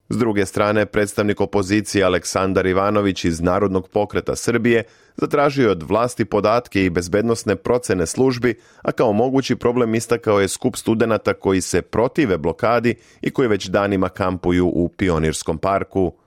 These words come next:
"Jel shvatate da se igrate građanskim ratom? Neko hoće krvave slike u Beogradu. Taj neko su ljudi koji pokušavaju na taj način da sačuvaju vlast i da tako pošalju sliku u svet",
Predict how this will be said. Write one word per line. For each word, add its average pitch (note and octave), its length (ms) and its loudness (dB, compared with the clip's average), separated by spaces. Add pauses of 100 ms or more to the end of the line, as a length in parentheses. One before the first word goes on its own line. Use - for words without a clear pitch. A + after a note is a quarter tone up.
(380)
"Jel A2 200 2
shvatate A2+ 480 0
da G#2 120 0
se G#2 220 0
igrate G2 340 0
građanskim G2 640 0
ratom? G2+ 420 -2 (300)
Neko A2+ 280 0
hoće A#2 340 -2
krvave F2 400 2
slike G#2 360 -2
u F#2 80 2
Beogradu. F#2 500 0 (300)
Taj B2+ 160 2
neko G#2+ 240 0
su F#2+ 180 -2
ljudi F#2+ 240 2
koji F#2 180 0
pokušavaju F#2 640 0
na F2 80 0
taj G2 200 0
način G2 340 0
da E2+ 80 0
sačuvaju F#2+ 540 0
vlast G#2 420 -2 (200)
i - 80 -16
da B2+ 100 -2
tako F#2+ 360 -2
pošalju F2+ 500 -2
sliku F2 360 -4
u A1 60 0
svet", - 440 -2